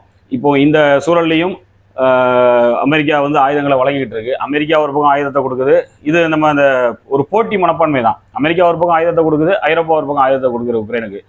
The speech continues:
யாரு பக்கம் உக்ரைனை தக்க வச்சுக்கிறது அப்படிங்கிற ஒரு போட்டி இதுல. இதுல ஜெலன்ஸ்கி வெள்ளை மாளிகையை பேர்ந்தப்போ அங்க ஏற்பட்ட ஒரு சின்ன மோதல், அவர், அவரோட உடை குறித்து எழுப்பப்பட்ட விஷயம், அவர் அங்க ட்ரம்ப்கிட்ட வந்து ரொம்ப கோவமா பேசிட்டு வந்த விஷயம், இதெல்லாம் என்னன்னா அமெரிக்கா,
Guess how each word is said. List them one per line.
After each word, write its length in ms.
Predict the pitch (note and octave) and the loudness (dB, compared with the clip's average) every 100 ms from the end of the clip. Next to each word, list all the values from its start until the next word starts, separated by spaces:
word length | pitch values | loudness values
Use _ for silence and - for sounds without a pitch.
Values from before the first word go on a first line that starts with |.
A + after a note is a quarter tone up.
| _ _ _ - | _ _ _ -4
யாரு 560 | A#2+ B2 D3 F#3+ F#3+ E3 | 0 2 4 2 0 -2
பக்கம் 280 | D#3 D#3 F3 | -2 0 0
உக்ரைனை 320 | D3 D#3+ D#3 | 2 0 0
தக்க 260 | C#3+ D#3+ | 0 0
வச்சுக்கிறது 440 | D3+ C#3 C#3 C3 C3 | -2 0 2 4 2
அப்படிங்கிற 280 | B2+ B2+ B2+ | 2 2 2
ஒரு 220 | A2+ A2 | 2 0
போட்டி 280 | C3 B2 A2 | -2 -2 -4
இதுல. 140 | G2 - _ _ _ | -4 -10 _ _ _
இதுல 160 | C#3+ D#3 | 0 2
ஜெலன்ஸ்கி 540 | C3+ D3+ F#3+ F3+ F#3+ F3+ | 2 0 0 -2 0 2
வெள்ளை 220 | D#3+ F3 | 2 2
மாளிகையை 360 | E3 E3 D#3 | 2 2 0
பேர்ந்தப்போ 580 | C3+ D3 C#3 B2+ D3+ E3 - _ | 0 0 0 0 2 0 -2 _
அங்க 340 | - C#3 C3+ C3 | -4 0 0 0
ஏற்பட்ட 360 | C3+ C3 C3 | 0 0 0
ஒரு 480 | B2 A#2+ A2+ G#2 G#2 _ | 2 2 2 0 -2 _
சின்ன 400 | C3 C3 A#2+ G#2+ | -2 2 2 0
மோதல், 360 | B2 A#2+ G#2 _ _ _ _ _ | -2 -2 -4 _ _ _ _ _
அவர், 300 | G#2 A2+ A#2+ | -4 0 2
அவரோட 520 | B2 A#2+ A#2 B2 A#2+ | 4 2 2 2 2
உடை 300 | B2 B2+ C#3 | 2 2 0
குறித்து 340 | B2 C3 A#2+ B2+ | 0 -2 0 2
எழுப்பப்பட்ட 580 | B2 A#2+ A#2+ A#2 A2+ A2+ | 2 2 0 -8 -12 -12
விஷயம், 320 | - B2 C3+ _ _ - | -10 -10 -10 _ _ -4
அவர் 220 | B2 C#3 | 0 0
அங்க 440 | C3+ B2+ A#2+ A2+ C#3 | 0 2 2 0 -2
ட்ரம்ப்கிட்ட 300 | C#3 B2 C3 | -4 0 -2
வந்து 180 | B2+ | 2
ரொம்ப 260 | B2 B2+ B2 | 0 0 0
கோவமா 280 | C3+ C3+ C3+ | 0 0 0
பேசிட்டு 180 | B2 B2 | -4 -6
வந்த 180 | B2 A#2+ | -4 -4
விஷயம், 320 | A#2 B2 A#2+ _ _ _ | -6 -8 -12 _ _ _
இதெல்லாம் 300 | D3+ F3 F#3+ | -2 2 2
என்னன்னா 240 | E3+ E3+ | 0 0
அமெரிக்கா, 800 | E3+ D#3 F#3 F3 F#3+ F#3 F3 E3+ | 0 2 0 0 2 4 2 0